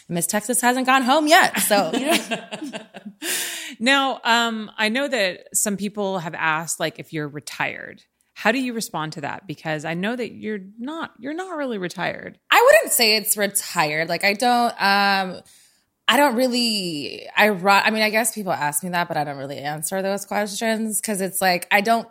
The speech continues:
Speaker 1: consider myself as retired. I just don't do scenes with other people. You know, I'm
Speaker 2: Mm-hmm.
Speaker 1: always going to be known as Alexis Texas, and, and I don't have a problem with that, giving me a platform, but I just don't feel like it's encumbering of, like,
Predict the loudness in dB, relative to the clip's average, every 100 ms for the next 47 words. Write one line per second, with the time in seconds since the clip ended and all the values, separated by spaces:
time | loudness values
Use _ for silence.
0 | -6 -4 -2 0 0 0 -2 0 -2 -2
1 | -4 -4 0 0 2 0 0 -4 -4 0
2 | 0 -2 -8 -4 -2 -2 -4 -8 _ _
3 | -8 -4 -2 -4 -4 -6 -6 -8 -4 -4
4 | -4 -4 -2 -2 -2 0 0 -2 -6 -6
5 | -6 -8 -8 -8 -6 -6 -8 _ _ _
6 | _ _ 0 2 2 2 2 2 0 0
7 | 0 0 0 -2 -2 -4 -4 -4 -4 -4
8 | -8 -8 -6 -6 -4 -6 -2 -2 -2 -8
9 | _ 0 0 0 -4 -6 -2 -2 -2 -8
10 | -10 -8 -8 -10 -6 -6 -6 -6 -6 -4
11 | -4 -4 -8 -8 -10 -6 -4 -2 -2 -4
12 | -6 -12 -8 -4 -4 -2 -4 -4 -6 -2
13 | -2 -2 -6 -6 -8 -8